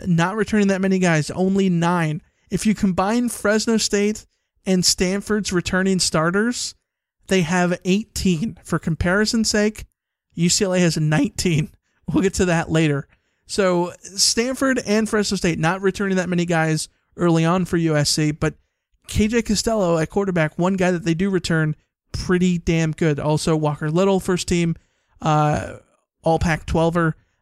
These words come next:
uh, over at left tackle. Colby Parkinson is gone, but still, long list of guys that they, they've lost. Bryce Love, J J Arcega-Whiteside, Trent Irwin, Caden Smith, Bobby Okereke, Ben, Sean Barton, Nate Herbig,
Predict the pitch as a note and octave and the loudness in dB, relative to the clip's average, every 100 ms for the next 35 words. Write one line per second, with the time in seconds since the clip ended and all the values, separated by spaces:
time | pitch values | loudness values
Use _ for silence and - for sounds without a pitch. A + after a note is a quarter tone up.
0 | - D3 E3+ E3+ E3 D#3 D#3 D3+ - G3+ | -8 -2 0 2 2 0 -2 0 0 0
1 | F#3+ G3 F#3 - E3 E3 - A3 - A3 | 0 0 0 -2 -4 -4 -4 -2 0 0
2 | A3+ G#3+ F#3 G3+ G3 G3 - _ _ - | 2 0 0 0 0 -2 -4 _ _ -6
3 | F#3 - G#3+ E3 C#3+ D#3 E3+ G3+ G3 F#3+ | -2 -2 0 -2 0 0 2 2 2 0
4 | - F#3 - E3 E3 E3+ E3 - - D3+ | 0 -4 -2 0 2 2 0 -4 -4 -4
5 | - _ _ E3+ F3 F3 E3+ F3+ F3 D#3+ | -4 _ _ 0 2 2 0 0 0 0
6 | E3+ - - E3 D#3+ - F#3+ A3+ A#3 G#3+ | -2 -4 -4 -6 -4 -2 0 0 -2 -4
7 | - _ - E3+ D#3 D#3 D3+ - D3+ D3+ | -14 _ -6 -2 0 0 -2 -2 -4 -2
8 | F3+ A#3 G#3 A#3 G3+ G#3 - C#3+ D3+ A#3 | -2 -2 -2 -2 0 -2 -2 -4 0 2
9 | A#3 A3+ G#3+ D#3 D3+ - G#3+ A3+ - D#3+ | 2 0 0 -4 -4 -2 0 0 0 0
10 | E3 E3 D#3+ D#3+ A3+ B3+ A#3+ A#3+ A3 _ | 0 0 0 0 0 0 0 0 -2 _
11 | _ _ E3 D3+ D3+ - C3 - E3+ D#3+ | _ _ -2 -2 -2 -8 -8 0 0 2
12 | G3 B3 B3 A#3+ A3 A3 D#3+ - A#3+ A#3 | 0 0 -2 0 0 0 0 0 -2 2
13 | A3+ A3 | 2 0